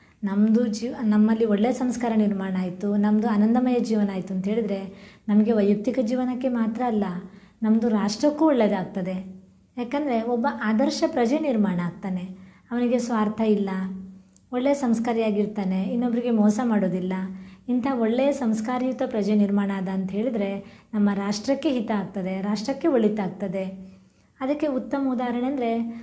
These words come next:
ಛತ್ರಪತಿ ಶಿವಾಜಿ ಮಹಾರಾಜರು. ಅವರೆಷ್ಟು ಆದರ್ಶ ಇದ್ರು ಹೇಳಿ? ಒಂದು ಕಡೆಯಿಂದ ಭಕ್ತರಾಗಿದ್ರು, ಇನ್ನೊಂದು ಕಡೆಯಿಂದ ಗುರುಗಳ ಶಿಷ್ಯರಾಗಿದ್ರು, ಇನ್ನೊಂದು ಕಡೆಯಿಂದ ಉತ್ತಮ ರಾಜನಾಗಿದ್ರು.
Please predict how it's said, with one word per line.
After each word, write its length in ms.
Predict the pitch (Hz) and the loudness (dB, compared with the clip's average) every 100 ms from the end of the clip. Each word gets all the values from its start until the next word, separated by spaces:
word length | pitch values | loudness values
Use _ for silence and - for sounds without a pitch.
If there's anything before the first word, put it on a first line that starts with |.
| - | -10
ಛತ್ರಪತಿ 520 | - 240 - 262 262 254 | -6 -2 -2 0 -2 -2
ಶಿವಾಜಿ 460 | - 226 214 208 | 0 2 2 4
ಮಹಾರಾಜರು. 920 | 214 196 185 185 185 190 196 - - - _ | 2 2 0 -2 -2 -6 -6 -12 -16 -20 _
ಅವರೆಷ್ಟು 420 | 254 269 262 - 302 | 0 2 2 0 0
ಆದರ್ಶ 420 | 240 247 254 262 | 2 0 0 2
ಇದ್ರು 260 | 226 208 | 2 4
ಹೇಳಿ? 580 | 214 208 214 220 214 - - - _ _ _ | 4 4 2 0 -4 -10 -16 -20 _ _ _
ಒಂದು 200 | 220 220 | 2 4
ಕಡೆಯಿಂದ 300 | 220 214 202 | 4 4 4
ಭಕ್ತರಾಗಿದ್ರು, 1200 | 202 208 208 269 254 208 196 190 196 196 202 - _ _ _ _ 226 | 4 0 -2 -2 0 0 0 0 -2 -2 -6 -14 _ _ _ _ 2
ಇನ್ನೊಂದು 340 | 220 214 214 | 6 6 4
ಕಡೆಯಿಂದ 240 | 214 214 214 | 4 4 4
ಗುರುಗಳ 360 | 196 208 208 | 2 2 2
ಶಿಷ್ಯರಾಗಿದ್ರು, 1200 | 208 214 - 269 277 247 208 175 190 190 190 - - - - - | 2 0 0 0 2 2 2 0 -2 -2 -4 -6 -12 -16 -20 -2
ಇನ್ನೊಂದು 280 | 208 208 196 | 4 4 2
ಕಡೆಯಿಂದ 280 | 202 202 202 | 0 0 0
ಉತ್ತಮ 480 | 202 220 - 302 285 | 0 -2 -6 -4 -2
ರಾಜನಾಗಿದ್ರು. 1000 | 233 196 190 226 208 170 165 180 - - | -2 -2 -2 0 0 -2 -4 -8 -12 -18